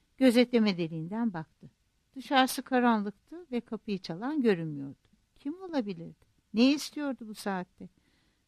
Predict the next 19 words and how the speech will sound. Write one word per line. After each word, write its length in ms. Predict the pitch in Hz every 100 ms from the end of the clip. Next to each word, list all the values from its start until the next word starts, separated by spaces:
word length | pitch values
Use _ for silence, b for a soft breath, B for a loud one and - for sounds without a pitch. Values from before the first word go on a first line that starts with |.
| _
Duraksadı. 540 | 233 208 202 - 156 - _ _ _ _ _
Geriye 360 | 277 285 302 233
dönüp 260 | 254 269
tabancasını 640 | 233 208 220 214 202 220
alsa 340 | 202 208 - 285
mıydı? 260 | 196 147 _ _ -
Müdüriyetten 680 | 220 202 214 214 226 214 185
gelen 260 | 175 175
yazıda 440 | 190 196 175 180 240
öyle 300 | 160 147 143
deniyordu. 540 | 143 147 123 117 - _ _ _ _ -
O 280 | 226 262 - -
kara, 460 | 180 175 170 208
sarkık 560 | - 185 180 - 233 -
bıyıklı 340 | 165 160 180
oğlan 400 | 156 165 160 147
geldi 320 | 147 139 156
gözlerinin 600 | 151 147 143 151 139 139
önüne. 300 | 123 117 139